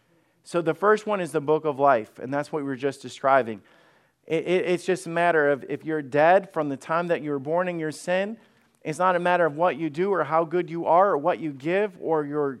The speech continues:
church attendance or anything like that. The moment you accept Jesus Christ as your personal Savior, you pass from death unto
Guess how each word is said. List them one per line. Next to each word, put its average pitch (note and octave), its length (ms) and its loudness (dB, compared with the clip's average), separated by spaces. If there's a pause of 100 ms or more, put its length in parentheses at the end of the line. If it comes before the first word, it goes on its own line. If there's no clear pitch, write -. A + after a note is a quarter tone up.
church G3+ 320 -4
attendance G3 420 -6
or F#3+ 60 -2
anything F#3+ 340 -6
like F3+ 200 -4
that. F#3+ 280 -2 (380)
The D3+ 80 -4
moment F#3+ 500 4
you F#3+ 180 -2
accept F3 380 0
Jesus E3+ 400 -6
Christ D#3+ 760 2
as D3 200 -2
your D3 80 -6
personal E3 420 -4
Savior, D#3+ 340 -2
you D#3 200 -4
pass D#3+ 400 0
from C3+ 400 2
death D3 520 4
unto D3+ 520 -6